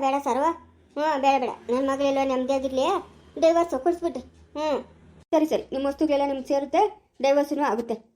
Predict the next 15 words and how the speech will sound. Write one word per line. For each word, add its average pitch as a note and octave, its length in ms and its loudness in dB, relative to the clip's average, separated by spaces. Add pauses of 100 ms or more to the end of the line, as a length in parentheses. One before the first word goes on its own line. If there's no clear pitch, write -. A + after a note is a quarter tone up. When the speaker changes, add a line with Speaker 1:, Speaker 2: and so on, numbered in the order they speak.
Speaker 2:
ನನ್ B3 160 0
ಮಗನ್ನ B3+ 320 0
ಚೆನ್ನಾಗ್ B3 240 0
ನೋಡ್ಕೊಳ್ರಮ್ಮ. A#3 440 0 (380)
Speaker 1:
ಸರಿ F4 180 2
ಸರ್, C#4 240 -2
ನೋಡ್ಕೊಂತೀನಿ. C#4 480 -2 (360)
Speaker 2:
ಇರಿ, A#3+ 160 0 (100)
ನನ್ B3 160 0
ಮಗನ್ನ B3 260 -2 (140)
ಎತ್ಕೊಂಡ್ಬರ್ತೀನಿ, C4 480 -4
ನೋಡಿರಂತೆ. B3 400 -2 (260)
Speaker 1:
ಹೆಂಗೆ C4+ 260 0 (240)
ನರ್ಕಾಡಿತ್ತು? C#4+ 520 -2 (520)
ಏಯ್, D#4 100 0